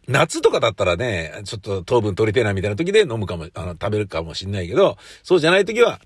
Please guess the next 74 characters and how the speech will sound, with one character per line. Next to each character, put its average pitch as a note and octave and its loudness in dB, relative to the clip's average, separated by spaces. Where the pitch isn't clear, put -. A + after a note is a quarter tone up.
舐 F#2+ -6
め A#2 2
な F2+ 0
い C2 -10
っ - -20
て - -18
い D#2+ -6
う - -12
風 D#2+ -10
に C#2 -16
し - -10
て E2+ -8
る E2+ -6
ん - -12
で G#2 -20
す A#2+ -14
ね。 E3+ -8
で、 D#3+ 4
ま D#3+ 2
あ、 B2 0
ジ G#2+ -6
ュ - -2
ジ B2 -4
ュ - -4
ジ B2+ -4
ュ - -6
ジ B2+ -2
ュ A#2+ -2
っ - -4
と F#2+ -6
吸 F#2+ -6
っ - -8
て、 - 0
で、 C#3 -2
下 F3+ 2
の F3 -2
方 F3+ 2
に G#3+ -4
チ D3 2
ェ - 4
リ G#2 -2
ー - -4
が F2+ -2
残 F#2+ -2
り、 E3 -2
で、 C#3 2
ま F3+ 4
あ、 - 4
あ E3+ 2
と、 C#3+ 4
そ C#3+ -6
の C3+ -8
生 D3 0
ク E3 0
リ E3+ 2
ー - -4
ム B2 -4
が D3 0
ち C#3+ 0
ょ - 4
っ G#2+ -4
と B2+ 0
あ B2 4
る B2+ 2
ぐ D3+ 4
ら C#3 8
い A#2+ 2
だ B2 0
っ B2+ -4
た G#3 0
ら、 D#3 6
そ B2+ 0
れ B2 4
は A#2 4